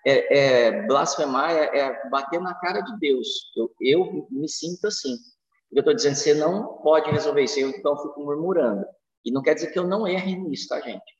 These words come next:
Eu me vejo, às vezes, parei. Ah, porque o governo tal, porque o patrão, porque o, o irmão, porque a, uma pessoa que não me atendeu lá no serviço público, seja onde for, eu,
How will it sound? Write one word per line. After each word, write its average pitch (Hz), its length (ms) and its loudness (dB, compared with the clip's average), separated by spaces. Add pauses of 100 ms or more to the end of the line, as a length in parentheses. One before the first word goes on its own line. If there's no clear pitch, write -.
(100)
Eu 113 100 -4
me 139 180 -4
vejo, 165 440 0
às 139 100 -6
vezes, 147 160 -6 (600)
parei. 143 560 2 (260)
Ah, 156 180 4
porque 147 320 -4
o 147 100 -2
governo 143 520 -2
tal, 123 600 0
porque 127 180 -6
o 147 80 -2
patrão, 139 720 0 (200)
porque 156 320 0
o, 131 420 0 (200)
o 127 120 -2
irmão, 123 640 2 (220)
porque 127 340 2
a, 123 440 6 (520)
uma 117 100 -2
pessoa 123 600 4 (500)
que 101 1120 0 (140)
não 127 160 2
me 147 80 2
atendeu 131 440 0
lá 123 140 2
no 101 560 -6 (260)
serviço 117 380 -10
público, 127 300 -8
seja 202 300 -4
onde 190 180 -6
for, 143 300 0
eu, 123 100 4